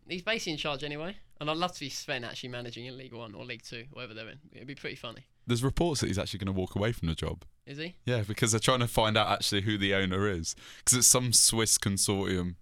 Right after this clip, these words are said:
Speaker 2: but really it's someone from the Far East. They're just pumping loads of money into a Swiss consortium, and nobody knows who this person from the Far East is. So it's gonna be really interesting when the Football League actually crack down, find out who the owner is, and whether it's actually,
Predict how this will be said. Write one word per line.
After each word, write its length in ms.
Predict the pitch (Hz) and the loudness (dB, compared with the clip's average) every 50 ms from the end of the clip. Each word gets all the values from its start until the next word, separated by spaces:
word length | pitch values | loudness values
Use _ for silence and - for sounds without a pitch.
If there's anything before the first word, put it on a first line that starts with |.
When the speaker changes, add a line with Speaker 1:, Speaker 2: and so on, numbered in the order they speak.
| - _ | -12 _
Speaker 2:
but 160 | - 117 - | -2 -2 0
really 240 | 110 110 110 107 104 104 | 2 2 2 4 2 2
it's 120 | 95 - | 2 2
someone 240 | - 107 101 101 101 | 0 0 0 -2 -4
from 220 | - 110 98 98 | -6 -6 -6 -6
the 60 | 101 | -6
Far 360 | 101 - - 98 92 95 95 92 | -6 -2 -2 0 0 0 0 -2
East. 340 | 92 87 - - - - - _ _ _ _ _ | -4 -4 -6 -8 -12 -14 -18 _ _ _ _ _
They're 80 | - 104 | -2 0
just 200 | 95 104 101 - | 0 0 0 0
pumping 320 | - 120 107 98 110 110 101 | 0 -2 0 0 -2 0 0
loads 180 | 98 95 92 | 0 -2 -2
of 60 | 95 98 | 0 0
money 160 | 98 95 95 | 0 0 0
into 180 | 92 90 - 107 | 0 0 0 2
a 20 | 98 | 2
Swiss 300 | - - 107 95 - - | 2 2 2 0 -2 -4
consortium, 480 | - 92 92 - 98 95 95 95 92 | -8 -8 -8 -4 -4 -4 -4 -4 -4
and 60 | 95 101 | -2 -2
nobody 260 | 107 107 104 110 107 | -2 0 2 2 2
knows 300 | 101 104 107 104 - - | 2 2 2 2 0 0
who 60 | 95 | 0
this 120 | 90 87 - | -2 -2 -2
person 300 | - 95 90 - 87 82 | -2 -4 -4 -4 -6 -6
from 100 | 92 90 | -4 -4
the 60 | 87 | -2
Far 240 | - 101 92 90 90 | 0 0 0 0 0
East 180 | 85 - - - | -2 -4 -4 -6
is. 160 | 87 80 - | -6 -4 -4
So 300 | - - - 85 85 85 - - - - - - - - - - - - _ _ _ | -4 -4 -4 -6 -8 -8 -12 -16 -20 -20 -20 -20 -20 -20 -20 -20 -20 -20 _ _ _
it's 100 | - - | -4 2
gonna 160 | 123 113 104 | 2 2 4
be 60 | 110 | 4
really 300 | 113 117 120 117 113 107 | 2 2 2 2 2 2
interesting 680 | 107 101 - - 101 90 - - - 90 87 87 85 82 | 0 0 -2 -2 -4 -4 -4 -4 -4 -4 -4 -6 -6 -8
when 280 | 90 90 90 90 90 - - _ _ - | -8 -6 -6 -6 -6 -8 -12 _ _ -12
the 60 | 98 | -8
Football 300 | - - 113 92 101 98 | -2 -2 -2 2 2 2
League 140 | 95 92 90 | 2 2 0
actually 240 | 90 90 - - | 0 -2 -2 -4
crack 260 | - - - 104 - - | -2 0 0 0 0 0
down, 240 | - 90 87 90 | -2 -2 -2 -2
find 320 | 85 - 107 107 107 104 104 | -4 -2 0 0 0 2 0
out 160 | 98 95 95 | 0 0 0
who 80 | 95 95 | 0 0
the 160 | 95 95 92 | 2 2 2
owner 300 | 90 92 90 87 85 85 | 0 0 0 0 -2 -2
is, 220 | 82 82 82 - - - - - - - - - - - _ - | -2 -4 -6 -8 -10 -14 -20 -20 -20 -20 -20 -20 -20 -12 _ -2
and 100 | 92 90 | 0 0
whether 180 | 101 95 87 | 0 0 -2
it's 140 | 98 95 - | -4 -4 -4
actually, 480 | 101 95 - - 95 90 87 87 87 | -4 -6 -6 -6 -4 -4 -4 -4 -6